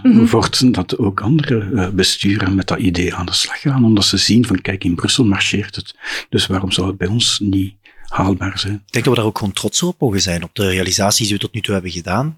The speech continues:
Speaker 3: Hè, Kamp C is daar ook een voorbeeld van. Die hebben al veel project gedaan. Stad Mechelen, eh, is er volop mee bezig. Als ik zie naar wat de cultuur is in Nederland, daar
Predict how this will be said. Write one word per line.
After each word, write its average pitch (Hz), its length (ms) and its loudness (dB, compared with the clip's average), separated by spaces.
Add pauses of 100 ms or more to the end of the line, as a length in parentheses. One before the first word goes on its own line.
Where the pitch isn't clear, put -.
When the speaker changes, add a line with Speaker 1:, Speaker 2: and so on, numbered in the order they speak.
Speaker 3:
Hè, 131 140 -8 (120)
Kamp 95 160 -4
C - 120 0
is 95 240 0
daar 90 140 -2
ook 92 120 -8
een 113 120 -2
voorbeeld 120 380 0
van. 139 300 -2 (340)
Die 92 100 -6
hebben 101 180 0
al 117 60 2
veel 117 180 0
project 117 300 2
gedaan. 120 360 0 (340)
Stad - 240 -4
Mechelen, 135 520 0
eh, 131 220 0
is 131 140 0
er 120 80 -4
volop 127 300 0
mee 127 100 0
bezig. 143 400 0 (400)
Als 101 160 -2
ik 104 100 -2
zie 120 240 0
naar 110 260 0
wat 107 120 -4
de - 80 -6
cultuur 117 380 0
is 110 120 0
in 98 100 -2
Nederland, 113 640 -2
daar - 600 -4